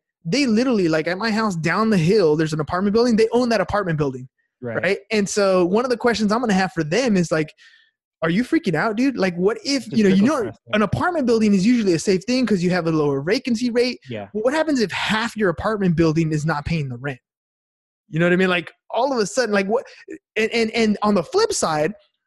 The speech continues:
Speaker 1: on the mortgage, we throw in on the tail end. What happens to the rent? Is that rent forgiveness?
Speaker 2: Like,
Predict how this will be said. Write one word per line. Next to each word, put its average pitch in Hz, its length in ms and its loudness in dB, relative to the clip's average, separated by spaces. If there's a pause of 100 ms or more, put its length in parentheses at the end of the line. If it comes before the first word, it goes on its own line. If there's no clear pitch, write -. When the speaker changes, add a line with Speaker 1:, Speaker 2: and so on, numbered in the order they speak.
(220)
Speaker 1:
on 220 180 2
the 208 80 2
mortgage, 214 600 2
we 202 140 2
throw 226 300 0
in 214 100 2
on 185 100 0
the 170 60 -2
tail 208 440 2
end. 135 240 -4 (300)
What 330 140 0
happens 403 280 -2
to 294 100 0
the 170 120 2
rent? 180 320 -2 (320)
Is 190 120 0
that 202 160 0
rent 214 240 -2
forgiveness? 233 1040 -2 (400)
Speaker 2:
Like, 143 160 -8